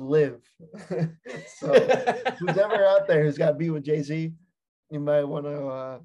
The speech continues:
Speaker 2: Uh, be,
Speaker 1: listen
Speaker 2: be
Speaker 1: to
Speaker 2: careful
Speaker 1: listen.
Speaker 2: with that. <laughs>
Speaker 1: Yeah.
Speaker 2: No, and the chorus was good. Like, uh, "Never had a lot, this is all I need. People never care till it's R I P." Like, that was, that was lit.
Speaker 1: Yeah.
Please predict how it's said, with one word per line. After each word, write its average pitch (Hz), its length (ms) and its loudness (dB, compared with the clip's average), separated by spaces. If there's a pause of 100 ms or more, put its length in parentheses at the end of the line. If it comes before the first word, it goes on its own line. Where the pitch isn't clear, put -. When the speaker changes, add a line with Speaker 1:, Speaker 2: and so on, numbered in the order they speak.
(120)
Speaker 2:
Uh, 143 260 -4
be, 135 160 -4
Speaker 1:
listen 185 160 -2
Speaker 2:
be 156 100 -6
Speaker 1:
to - 60 -2
Speaker 2:
careful 180 300 4
Speaker 1:
listen. 156 180 -6
Speaker 2:
with - 0 -
that. 226 1200 0
<laughs> - 0 -
Speaker 1:
Yeah. - 60 -8 (460)
Speaker 2:
No, 185 300 4
and 208 140 4
the 196 80 6
chorus 254 440 4
was 214 160 -4
good. 202 560 2
Like, 147 240 0
uh, 143 420 0 (360)
"Never 170 340 -2
had 180 220 -2
a 175 60 -2
lot, 170 360 -2
this 151 140 -12
is 147 120 -10
all 143 340 -6
I 160 200 -8
need. 147 540 -10
People 160 260 -10
never 175 260 -8
care 170 320 -8
till 156 240 -6
it's 151 100 -12
R 139 360 -4
I 151 180 -4 (120)
P." 156 320 -10 (340)
Like, 139 160 -6
that 147 180 -2
was, 165 340 -6
that 143 180 -4
was 185 200 -6
lit. 143 440 -6 (240)
Speaker 1:
Yeah. 135 260 -8